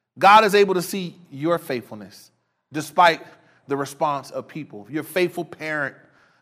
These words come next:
a faithful leader, a faithful witness to a friend, a faithful whatever it is, God's able to distinguish between your faithfulness in service to him and maybe the lack of response from somebody else. He can differentiate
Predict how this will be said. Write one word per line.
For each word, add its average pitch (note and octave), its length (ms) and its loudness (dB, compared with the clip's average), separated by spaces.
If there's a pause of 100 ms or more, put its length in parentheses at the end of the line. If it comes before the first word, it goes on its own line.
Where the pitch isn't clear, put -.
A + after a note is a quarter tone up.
a C#3+ 60 -6
faithful F#3+ 460 -2
leader, D#3+ 440 -6
a C3 60 -8
faithful F3+ 460 -6
witness D#3 480 -6
to F3 180 -6
a D#3+ 40 -8
friend, E3 420 -10
a D3 40 -8
faithful F#3 560 -6 (180)
whatever F#3 400 4
it G#3+ 80 0
is, D#3+ 380 -4 (300)
God's F#3+ 320 6
able G#3+ 220 2
to G3+ 60 0
distinguish G3 480 -2
between F3 380 -8
your G3+ 320 2
faithfulness G3 800 -6
in D#3+ 380 -10 (280)
service F3 460 -4
to F#3+ 100 -10
him C3+ 400 -12
and D3+ 400 -6 (320)
maybe E3+ 240 -2
the D#3+ 120 -4
lack D3+ 280 -4
of C#3+ 120 -10
response C3+ 640 -12 (220)
from B2+ 140 -16
somebody C3 500 -8
else. G#2+ 200 -12
He - 100 -12
can F3+ 160 2
differentiate G3+ 840 -4